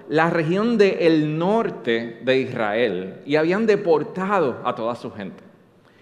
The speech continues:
Y ahora, la gente que quedaba en Israel cuando Nahum está escribiendo es la gente del sur de Israel, la gente del reino de Judá, que habían quedado reducidas a ser un estado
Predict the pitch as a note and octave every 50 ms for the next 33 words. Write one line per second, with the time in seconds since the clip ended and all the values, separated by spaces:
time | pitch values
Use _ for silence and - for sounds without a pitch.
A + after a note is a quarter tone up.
0 | _ _ - - _ _ _ - D#3 F#3 G3 A3 C4+ C#4 B3 E3 D3+ D#3 C#3+ -
1 | D#3+ F3 F3 F3 F3+ G3+ A3+ B3 - C4 - A#3+ G#3+ F#3 F3+ D#3+ E3 F3 G3+ A3
2 | G#3 F3+ E3 D3+ B2 D3 D3 D3 D3+ D#3 - D#3 D#3 E3 F#3 G3 F#3 E3 E3+ D3+
3 | C#3 C#3 C3 C#3 C#3+ C#3+ D3 D#3+ F3 F3 F3+ G3 F#3 - G3+ G#3 G3+ G#3+ G#3+ G3+
4 | F#3 D3+ D3+ D#3+ F3 F3+ F3+ F3+ F3+ F#3 F#3+ F#3 F#3+ F#3 E3+ D#3 D3 C#3+ C#3+ -
5 | - - E3 F#3 A3 G#3+ F3+ C3+ C3+ A#2 A2 G#2 G#2 G2 G2 G2 F2 F2 G2 A2
6 | A#2+ C3+ D3 F3+ F#3+ F#3 F3+ D#3+ C#3+ - - - - - - D#3 D3+ D3+ D3+ D#3
7 | D#3 E3+ F#3 G3+ G#3 G3+ G3+ G#3 G3 F3+ G3 G#3 F#3 C3+ B2 B2+ C#3+ - - -
8 | - - - - - - E3+ F3 F#3 G3+ A3 B3 A#3+ C#4 C#4 C4+ C#4 C#4 C4 C4
9 | B3 G#3 G3+ G3 G3+ - - - - - - - C#3+ F#3 G3 F#3+ F3+ F3 F3 -
10 | A#3 C4 B3 A3+ G3+ F#3 - - G#3 G#3+ G3+ - - - F3 F#3 A3 A3 - -
11 | - G#3 A3 A3 A3 A3 A3 - - - - - -